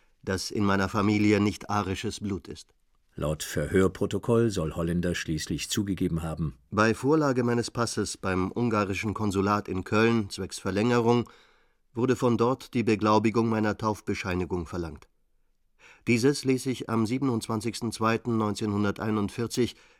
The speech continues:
Speaker 1: durch die evangelische Kirchengemeinde in Köln ausführen und auf der Rückseite der Taufbescheinigung beurkunden.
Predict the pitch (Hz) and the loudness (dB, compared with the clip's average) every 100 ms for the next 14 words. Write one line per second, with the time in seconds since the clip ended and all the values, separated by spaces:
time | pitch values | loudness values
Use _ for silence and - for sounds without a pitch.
0 | _ 107 98 - 110 104 107 104 110 104 | _ -6 -4 0 0 2 2 2 2 0
1 | 104 - 120 104 104 98 98 98 98 98 | -4 -2 -2 -2 -2 0 0 0 0 -2
2 | 95 104 98 104 107 - 113 107 101 - | -2 -2 0 -2 -4 -2 0 2 0 -4
3 | _ _ _ _ - 101 98 92 - 104 | _ _ _ _ -6 -4 -2 -2 0 2
4 | 131 - 123 127 110 107 110 117 - 107 | 2 0 -2 0 0 0 2 -2 -2 -6
5 | 110 104 98 104 101 113 - 107 - 90 | -2 -2 0 0 0 -2 0 -2 -2 -8
6 | 73 - | -10 -14